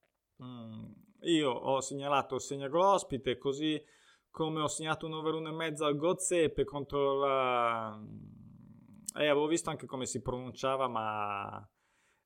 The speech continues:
Eh, Angaragus è una cosa difficile, peggio del, dell'Ikea, quindi, eh, l'importante è che facciano due gol almeno, eh, in due,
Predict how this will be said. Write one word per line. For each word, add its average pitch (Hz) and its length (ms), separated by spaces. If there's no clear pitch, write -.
Eh, 117 120
Angaragus 151 1200
è 151 460
una 131 220
cosa 135 840
difficile, 151 840
peggio 135 400
del, 127 480
dell'Ikea, 175 720
quindi, 143 600
eh, 127 200
l'importante 160 800
è 180 40
che 143 140
facciano 135 800
due 190 320
gol 170 500
almeno, 147 840
eh, 113 1300
in 143 160
due, 147 520